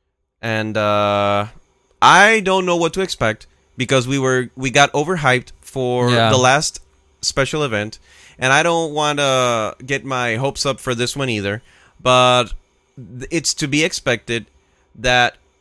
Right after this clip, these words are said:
Speaker 1: they should release new iBooks, you know, for the upcoming, you know, school, uh, school buying season, and, uh, uh, an upgrade to the other PowerBooks,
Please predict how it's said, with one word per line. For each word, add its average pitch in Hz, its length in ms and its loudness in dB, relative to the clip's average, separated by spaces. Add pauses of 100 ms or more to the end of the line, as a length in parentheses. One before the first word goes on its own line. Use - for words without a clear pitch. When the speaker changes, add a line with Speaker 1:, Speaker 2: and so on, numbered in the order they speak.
(460)
Speaker 1:
they 131 220 0
should 151 180 -6
release 123 440 -4 (520)
new 135 200 -2
iBooks, 113 640 -2 (760)
you 131 100 -4
know, 120 120 -2
for 120 160 -4
the 113 80 0
upcoming, 107 840 -4
you 104 80 -6
know, 92 260 -8
school, 113 500 -6
uh, 92 560 -10 (240)
school 113 340 -8
buying 113 260 -4
season, 98 400 -10 (320)
and, 107 400 -4
uh, 98 840 -4 (140)
uh, 95 600 -8
an 107 160 -8
upgrade 113 340 -4
to 110 220 -8
the 107 320 -4
other 117 480 -4
PowerBooks, 92 720 -6